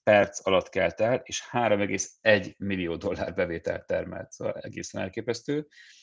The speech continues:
És szintén az Artifact, ö, kollaborált, ö, Takashi Murakamival,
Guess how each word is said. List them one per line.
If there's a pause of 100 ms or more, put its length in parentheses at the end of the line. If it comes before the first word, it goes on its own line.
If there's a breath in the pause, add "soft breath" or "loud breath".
(420 soft breath)
És
szintén
az
Artifact,
ö,
kollaborált,
ö,
Takashi
Murakamival,